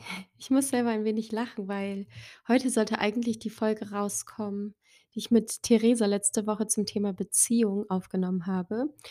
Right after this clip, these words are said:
Nur habe ich nach fünfundvierzig Minuten festgestellt, ich habe gar nichts aufgenommen. Von daher beantworte ich euch diese Woche eine Frage, die ihr mir gestellt habt, ähm, die m-, mir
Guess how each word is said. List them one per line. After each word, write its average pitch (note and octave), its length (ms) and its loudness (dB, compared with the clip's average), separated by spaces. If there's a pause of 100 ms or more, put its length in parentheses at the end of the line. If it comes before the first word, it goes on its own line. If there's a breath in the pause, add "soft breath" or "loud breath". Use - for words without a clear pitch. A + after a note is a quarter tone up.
(320 loud breath)
Nur A#3 460 8
habe G#3+ 160 0
ich G3+ 100 -6
nach G#3+ 100 0
fünfundvierzig G#3+ 580 -4
Minuten A3 260 -2
festgestellt, A3+ 920 -6 (160)
ich - 160 -2
habe C4 180 0
gar - 100 -4
nichts A3+ 280 0
aufgenommen. A3+ 600 0 (460 loud breath)
Von A#3+ 160 4
daher A#3+ 440 2 (100)
beantworte A#3 640 0
ich A3 240 -8
euch G#3 340 -2
diese B3 400 0
Woche G#3 260 -6
eine A3 240 0
Frage, G#3 600 -6 (480 soft breath)
die A3 60 -2
ihr G#3+ 120 2
mir G#3 120 0
gestellt G3+ 580 -2
habt, - 560 -8
ähm, G3 320 -2
die G3+ 420 0
m-, G#3 180 -2
mir G3 440 0